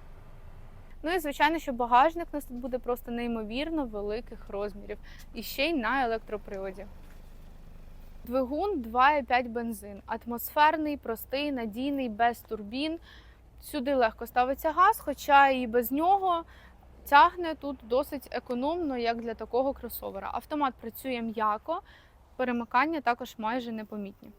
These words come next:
Повний привід — це ще один великий плюс. Таким автомобілем не страшно ні в дощ, ні в сніг. Він їде впевнено, тримає класно дорогу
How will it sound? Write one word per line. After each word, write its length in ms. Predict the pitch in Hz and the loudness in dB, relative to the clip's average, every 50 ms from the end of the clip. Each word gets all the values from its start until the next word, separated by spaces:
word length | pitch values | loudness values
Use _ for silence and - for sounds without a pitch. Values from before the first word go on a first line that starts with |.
| - _ _ _ _ - | -20 _ _ _ _ 2
Повний 380 | 269 277 294 277 285 277 262 240 | 4 4 6 6 4 0 0 -2
привід — 440 | - - 254 294 339 370 349 - | 0 0 0 0 2 0 -2 -4
це 120 | - - 240 | -4 -10 -10
ще 260 | - - - 254 277 | -8 0 2 2 2
один 200 | 269 285 262 240 | 4 2 0 0
великий 380 | 220 233 233 247 247 - 254 233 | 0 0 0 0 0 -2 -8 -12
плюс. 340 | _ - - 202 202 - | _ -10 -8 -8 -8 -8
Таким 420 | - - 240 220 - 277 269 302 370 | -10 -10 -10 -8 -4 -4 -2 0 0
автомобілем 640 | 370 - - 339 330 320 269 302 311 311 302 294 269 | -2 -2 -2 -2 -2 -2 -2 0 0 0 2 2 0
не 80 | 269 | -2
страшно 500 | - - - 269 262 269 254 - - 254 | -2 0 4 6 6 6 6 2 -6 -6
ні 180 | 240 233 226 226 | -4 -4 -4 -6
в 60 | 214 | -6
дощ, 380 | 196 208 240 285 339 - - - | -2 2 2 2 2 0 -4 -6
ні 120 | 262 262 | -4 -4
в 40 | 240 | -4
сніг. 400 | - - - 233 208 196 - - _ - - - - _ - | -6 -6 -6 -6 -6 -6 -10 -14 _ -20 -20 -20 -20 _ -12
Він 320 | 220 214 254 285 294 262 233 | -6 0 2 2 2 2 0
їде 320 | 214 240 277 262 240 226 | 0 -2 -2 0 0 -2
впевнено, 840 | 214 - _ - - 226 240 277 294 302 285 262 233 214 202 190 208 - _ _ _ | -2 -4 _ 0 4 6 6 6 6 4 0 -2 -2 -4 -6 -8 -8 -12 _ _ _
тримає 500 | - 226 240 240 247 262 269 262 240 226 | -6 -4 -2 0 2 2 2 2 0 -2
класно 500 | - - 240 240 247 240 - - 240 226 | -2 2 4 4 4 4 0 -8 -8 -4
дорогу 600 | 208 220 214 226 240 277 320 330 285 262 220 | -2 0 2 4 4 4 2 2 0 -2 -4